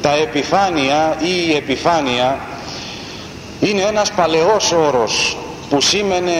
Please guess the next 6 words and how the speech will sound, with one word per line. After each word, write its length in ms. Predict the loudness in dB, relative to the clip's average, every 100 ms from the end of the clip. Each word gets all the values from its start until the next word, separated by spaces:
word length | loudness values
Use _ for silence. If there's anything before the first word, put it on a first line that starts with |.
| 0 0
την 220 | -4 0
πανηγυρική 640 | 0 2 0 0 0 -2
φανέρωση 600 | 0 0 2 0 0 2
μιας 340 | 2 2 0 0
επίγειας 640 | 0 -2 -2 2 2 2
θεότητος. 880 | 2 4 2 0 0 0 2 0